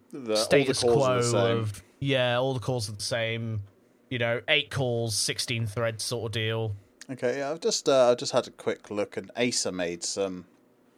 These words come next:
Speaker 1: uh, devices using the Qualcomm Cairo. Cryo.
Speaker 2: Aye.
Speaker 1: Qualcomm
Speaker 2: And
Speaker 1: Cryo,
Speaker 2: Cryo.
Speaker 1: uh, desktop S O Cs. So, yeah, um, yeah, Qualcomm actually do their own version of Apple's silicon, basically.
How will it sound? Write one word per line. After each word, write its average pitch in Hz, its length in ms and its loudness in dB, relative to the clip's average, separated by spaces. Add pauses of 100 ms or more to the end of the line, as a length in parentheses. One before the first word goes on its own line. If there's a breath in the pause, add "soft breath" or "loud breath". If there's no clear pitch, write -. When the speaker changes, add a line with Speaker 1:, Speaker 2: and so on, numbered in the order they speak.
(400 soft breath)
Speaker 1:
uh, 104 180 2
devices 101 580 -2
using 98 300 -8
the 90 300 -4
Qualcomm 92 720 -6 (240)
Cairo. 113 460 -4 (880)
Cryo. 104 320 6
Speaker 2:
Aye. 120 320 0
Speaker 1:
Qualcomm 127 240 4
Speaker 2:
And 123 120 -2
Speaker 1:
Cryo, 113 280 4
Speaker 2:
Cryo. 98 340 2 (300 loud breath)
Speaker 1:
uh, 107 200 6
desktop - 500 -2
S 101 180 -6
O 98 80 -4
Cs. 90 460 -4
So, 101 220 -2
yeah, 98 280 0 (380)
um, 104 380 -2 (300)
yeah, 151 240 6 (180)
Qualcomm 135 320 2
actually 117 240 -6
do 110 220 -2
their 104 180 2
own 107 120 -6
version 104 400 -4
of 87 140 -14 (540)
Apple's 98 400 -8
silicon, 87 360 -10
basically. 90 520 -10